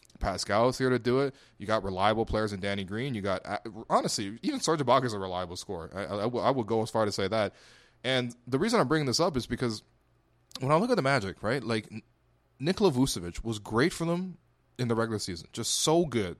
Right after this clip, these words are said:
Twenty-one points, twelve rebounds. He had a thirty, nineteen, and eight game against the Raptors. In this series, he has done nothing. He had six points today in an elimination game. And you know, as, as a Raptors fan, like,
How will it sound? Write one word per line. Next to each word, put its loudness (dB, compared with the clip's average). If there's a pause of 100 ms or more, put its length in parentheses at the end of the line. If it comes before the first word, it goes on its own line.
Twenty-one 2
points, 0
twelve 0
rebounds. 0 (400)
He -6
had 0
a -2
thirty, 2
nineteen, -2
and -4
eight -2
game -4
against -4
the -6
Raptors. -2 (840)
In 0
this 2
series, 2
he -8
has 0
done -2
nothing. -6 (160)
He -6
had 0
six 2
points 0
today -2
in -4
an 0
elimination -2
game. -12 (500)
And 0 (420)
you -2
know, 2
as, 2
as 0
a 0
Raptors 2
fan, 0
like, 0